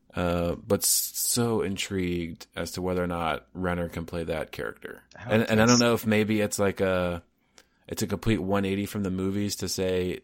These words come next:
Speaker 1: now that he's seen Natasha die and he's just, like, completely done with it and he just becomes, like, a doofus, you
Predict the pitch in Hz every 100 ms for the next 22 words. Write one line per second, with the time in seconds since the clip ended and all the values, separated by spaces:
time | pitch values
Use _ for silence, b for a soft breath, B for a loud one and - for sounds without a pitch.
0 | - 90 90 92 92 95 - 98 92 92
1 | 90 90 - _ _ _ - 90 82 92
2 | 92 92 90 90 90 90 90 87 85 85
3 | 87 80 76 80 80 78 98 85 85 87
4 | 90 92 85 87 87 85 82 87 85 82
5 | 80 78 - 90 85 90 87 95 87 -
6 | b b b b b b - 76